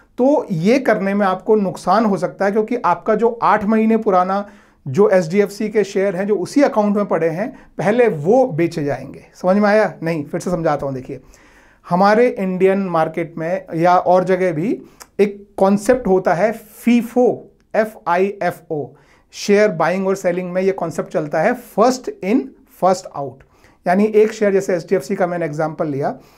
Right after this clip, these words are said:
कि एचडीएफ़सी का जो शेयर आपने पहले खरीदा है उसके बाद आप और खरीदते चले गए हैं, लेकिन जब आप बेचने जाएंगे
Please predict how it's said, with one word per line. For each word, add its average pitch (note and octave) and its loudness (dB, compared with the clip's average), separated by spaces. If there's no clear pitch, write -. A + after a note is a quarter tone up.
कि - -4
एचडीएफ़सी A#3+ 2
का C4 4
जो G#3 4
शेयर A3 2
आपने A3 0
पहले G3 0
खरीदा E3+ -4
है D#3 -6
उसके A3+ 0
बाद G3+ 4
आप G3 4
और G#3+ 4
खरीदते G3 0
चले F3 0
गए D#3 -4
हैं, C3+ -10
लेकिन A3 0
जब A#3 4
आप A#3 4
बेचने A3 4
जाएंगे G3 0